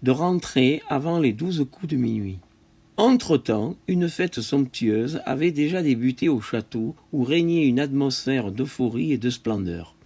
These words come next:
Tout le monde dansait et riait. Les cotillons et les confettis voltigeaient dans tous les sens, tandis que d'autres sifflaient des serpentins de toutes les couleurs. Le roi était le seul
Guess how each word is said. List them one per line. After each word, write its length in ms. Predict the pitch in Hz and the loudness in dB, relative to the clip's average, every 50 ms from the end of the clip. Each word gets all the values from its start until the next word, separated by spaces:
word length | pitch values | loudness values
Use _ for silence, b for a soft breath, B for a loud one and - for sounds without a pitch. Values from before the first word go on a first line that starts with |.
| _ _ - | _ _ -6
Tout 160 | - 220 226 | 0 2 2
le 80 | 226 | 4
monde 540 | 208 190 170 165 165 175 196 196 196 196 - - | 4 4 4 4 4 2 2 0 0 -2 -4 -4
dansait 640 | 123 110 139 156 170 170 156 - - 127 113 113 - - | 0 2 4 4 4 2 0 -2 0 2 2 2 2 2
et 100 | 196 180 | 2 2
riait. 380 | 139 123 107 90 80 78 - _ _ b b b b b - | 2 0 -2 -4 -4 -8 -12 _ _ b b b b b 2
Les 140 | 123 135 139 | 2 2 2
cotillons 680 | - - 233 226 - - 208 208 202 202 202 190 175 | 2 0 -2 -2 -2 0 0 4 4 6 6 6 4
et 60 | 156 | 4
les 140 | 143 135 131 | 4 4 2
confettis 680 | - 190 185 196 180 - 156 151 135 - - 139 156 165 | 2 -2 -2 -2 0 0 -2 -2 -2 -2 -4 -4 -2 0
voltigeaient 760 | 151 156 165 156 - - 143 143 135 131 120 113 127 139 131 | 0 0 0 0 -2 -4 -2 -2 -2 0 2 2 2 4 2
dans 180 | 127 120 113 | 2 0 0
tous 140 | 110 151 165 | -2 -2 -2
les 100 | 160 139 | -2 -2
sens, 460 | 123 - - 104 104 107 113 135 - | -2 -2 -4 -2 -2 -2 -2 -4 -4
tandis 500 | - 143 139 143 143 139 - 185 180 - | -2 -2 0 0 0 -2 -2 -4 -4 -6
que 120 | - - 127 | -2 -2 -2
d'autres 420 | 113 107 131 170 175 - - - | 0 2 0 0 0 -2 -6 -6
sifflaient 640 | 131 - - 165 175 170 - - 139 143 151 170 185 | -6 -6 -4 -4 -6 -6 -6 -2 0 2 4 2 2
des 240 | 165 143 135 127 117 | 0 0 0 0 0
serpentins 920 | 117 - - - 175 - - _ - 156 147 139 127 117 - 123 123 135 170 - | -2 -6 -6 -6 -6 -6 -6 _ -2 0 2 2 0 2 2 2 2 2 0 2
de 120 | 120 120 | 2 2
toutes 340 | 117 - - 226 240 - - | 2 2 -2 -4 -2 0 0
les 160 | 143 127 127 | 0 0 0
couleurs. 460 | - - - 123 110 101 95 95 - _ - _ _ _ _ - | -2 -2 -2 0 0 0 0 -2 -8 _ -20 _ _ _ _ 2
Le 120 | 131 175 | 2 4
roi 320 | 214 202 226 233 220 196 | 4 4 4 2 4 4
était 220 | 170 151 127 - 156 | 2 2 2 2 2
le 140 | 151 147 139 | 2 2 0
seul 420 | - - - 175 170 175 175 165 | -2 0 2 4 4 4 2 2